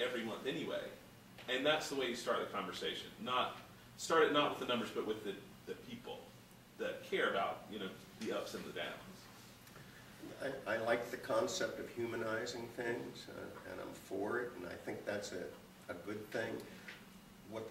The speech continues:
Speaker 2: quasi-experimental design is about is finding some kind of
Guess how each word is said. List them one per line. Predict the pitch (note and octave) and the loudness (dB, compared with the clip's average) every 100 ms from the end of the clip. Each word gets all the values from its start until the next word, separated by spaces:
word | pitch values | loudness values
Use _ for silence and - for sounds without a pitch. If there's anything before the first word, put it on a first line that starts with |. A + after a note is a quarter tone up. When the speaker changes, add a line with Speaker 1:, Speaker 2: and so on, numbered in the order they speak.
| - | 4
Speaker 2:
quasi-experimental | D3 D3+ C#3 A2 - - B2 A2+ G#2+ G2 F#2+ | 6 6 6 4 0 0 2 4 4 4 0
design | F2+ G2+ F#2+ G2 | 0 2 2 4
is | F#2+ F2 | 2 0
about | F#2 G2 F#2+ F2+ | -2 0 2 2
is | F2 - | -2 -2
finding | A2 A2 G#2 F#2 | 4 6 6 2
some | - F#2 | 0 0
kind | F2+ | 0
of | F2+ | 0